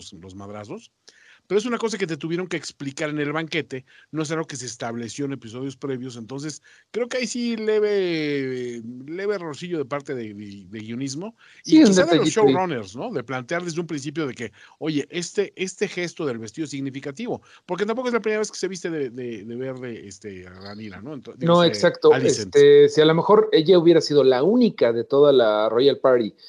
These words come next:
Speaker 2: vestida de otro color que no fuera verde, eh, pues
Speaker 1: Ujú.
Speaker 2: hubiera ya-, eh, llamado la atención. Pero bueno, también es que nosotros sabemos la importancia de los colores verde y negro en esto, porque,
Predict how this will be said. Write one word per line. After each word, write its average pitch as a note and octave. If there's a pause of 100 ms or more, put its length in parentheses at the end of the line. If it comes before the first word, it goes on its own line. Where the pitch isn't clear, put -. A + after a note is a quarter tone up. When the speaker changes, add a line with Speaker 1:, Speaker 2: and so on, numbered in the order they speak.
(100)
Speaker 2:
vestida C3
de C3
otro C3
color A#2+
que -
no B2
fuera A#2
verde, B2 (340)
eh, B2+
pues -
Speaker 1:
Ujú. B2
Speaker 2:
hubiera C3
ya-, C3
eh, A#2
llamado B2
la B2+
atención. C#3+ (100)
Pero C3
bueno, C#3+ (360)
también G#3+
es C#4+
que -
nosotros F3
sabemos C#3
la B2+
importancia A#2+
de A#2+
los G#2+
colores A2+
verde A2+
y A2+
negro A#2
en A2+
esto, A#2
porque, C3+